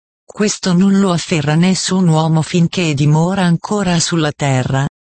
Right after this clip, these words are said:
come la grazia di Dio viene appunto conquistata attraverso l'amore e questo può nuovamente portare gli uomini sulla retta via,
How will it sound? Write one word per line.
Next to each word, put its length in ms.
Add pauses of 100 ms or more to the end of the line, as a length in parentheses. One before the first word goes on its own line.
(160)
come 280
la 120
grazia 580
di 160
Dio 300
viene 540
appunto 540
conquistata 880
attraverso 800
l'amore 600
e 140
questo 500
può 240
nuovamente 800
portare 640
gli 140
uomini 560
sulla 380
retta 460
via, 440